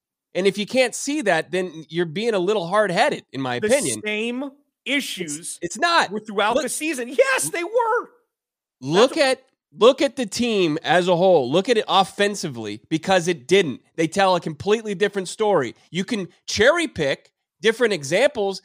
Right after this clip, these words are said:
Speaker 1: and exi-, because guess what? The N F L's freaking hard, dude. It's, it's, it's damn near impossible at times.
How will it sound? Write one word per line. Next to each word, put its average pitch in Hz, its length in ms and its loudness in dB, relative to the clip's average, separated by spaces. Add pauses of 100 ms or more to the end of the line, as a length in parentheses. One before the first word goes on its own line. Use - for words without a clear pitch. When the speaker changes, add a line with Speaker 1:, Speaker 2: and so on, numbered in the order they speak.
(140)
Speaker 1:
and 185 120 0
exi-, 196 340 -2 (180)
because 214 380 0 (560)
guess 277 240 0
what? 302 300 0 (220)
The 233 120 0
N 277 60 6
F 277 160 0
L's 247 320 0 (180)
freaking 269 400 0
hard, 240 480 4
dude. 269 380 0 (480)
It's, 226 220 -2
it's, 233 280 -2 (380)
it's 220 260 0 (340)
damn 269 280 2
near 294 160 0
impossible 247 640 0
at 170 100 -4
times. 139 400 -8